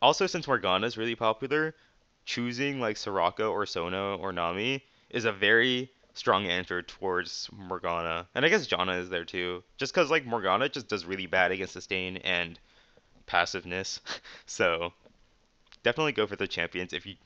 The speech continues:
really dislike Morgana. And then I guess one tier below would just be everybody else, 'cause I don't think it's worth your time picking anyone else that I just didn't mention. And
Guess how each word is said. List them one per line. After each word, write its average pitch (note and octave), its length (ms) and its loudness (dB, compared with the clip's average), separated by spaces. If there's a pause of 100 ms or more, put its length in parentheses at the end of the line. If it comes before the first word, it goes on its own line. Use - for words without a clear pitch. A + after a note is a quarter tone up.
(120)
really A2 240 -6
dislike F#2 360 -4
Morgana. E2 520 -4 (1300)
And A2+ 100 2
then A2+ 120 4
I A#2 80 4
guess A#2+ 320 0
one G2 160 0
tier F#2 180 -2
below E2+ 340 -2
would E2 120 -6
just D#2+ 160 -6
be D#2+ 200 -4
everybody D#2+ 440 -4
else, E2 280 -2
'cause - 340 -8 (500)
I G#2+ 100 4
don't G#2 160 0
think F2 160 -2
it's E2+ 120 -6
worth F2 160 -2
your F2 80 -8
time E2 220 -4
picking F2+ 260 -10
anyone E2+ 300 -4
else E2+ 160 -4
that E2+ 120 0
I E2 100 2
just E2+ 200 -10
didn't E2+ 220 -4
mention. E2 460 -8 (960)
And G#2+ 580 6